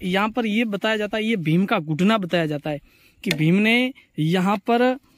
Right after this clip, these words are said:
अपना घुटना लगाया था। और जो देख रहे हैं आप,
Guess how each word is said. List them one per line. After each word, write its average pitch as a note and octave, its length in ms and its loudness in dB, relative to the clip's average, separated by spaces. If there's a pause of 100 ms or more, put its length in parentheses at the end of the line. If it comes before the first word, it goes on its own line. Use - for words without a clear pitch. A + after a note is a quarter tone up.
(240)
अपना G#3 260 0
घुटना G3+ 580 2
लगाया G#3+ 400 2
था। G3 200 4 (560)
और D#3+ 420 -2 (160)
जो F#3 260 0
देख G#3 240 2
रहे G#3+ 120 2
हैं G3 80 0
आप, G3 160 2